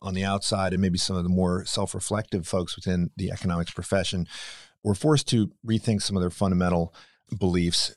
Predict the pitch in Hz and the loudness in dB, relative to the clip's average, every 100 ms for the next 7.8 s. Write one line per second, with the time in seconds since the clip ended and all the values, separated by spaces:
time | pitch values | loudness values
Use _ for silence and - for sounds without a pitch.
0 | _ - 110 - 101 92 - 107 92 - | _ -2 -2 0 2 2 2 2 2 0
1 | 90 107 92 90 - - - - 113 - | -2 0 2 0 -2 -4 -4 4 4 4
2 | 113 - 120 98 92 - 101 87 87 - | 0 0 -2 0 0 0 0 2 0 -4
3 | - - 85 82 - 82 - 85 - 87 | -8 -4 -2 -2 -2 -4 -4 -6 -4 -4
4 | 85 - - 87 - - 110 - - - | -4 -4 -4 -4 -4 -4 -4 -6 -14 0
5 | 143 - 131 120 123 165 131 - 107 90 | 0 0 2 6 6 8 6 6 2 0
6 | - - _ 113 110 98 87 113 123 104 | -4 -14 _ -4 0 2 4 4 6 4
7 | - 85 - 92 85 87 90 - | 2 0 0 -4 -4 -4 -2 -4